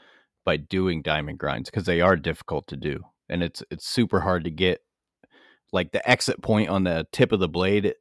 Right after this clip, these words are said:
to have everything the same on all sides with the rounds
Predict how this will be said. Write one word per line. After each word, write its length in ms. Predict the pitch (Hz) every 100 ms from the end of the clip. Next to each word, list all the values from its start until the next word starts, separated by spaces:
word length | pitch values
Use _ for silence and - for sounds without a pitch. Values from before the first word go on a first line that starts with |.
| _ _
to 100 | 107
have 200 | 90 98
everything 560 | 87 92 101 113 101 95
the 80 | 85
same 440 | - 101 98 101
on 140 | 87 78
all 220 | 92 95
sides 500 | - 92 92 95 95
with 160 | 87
the 100 | 87
rounds 540 | 80 92 92 90 92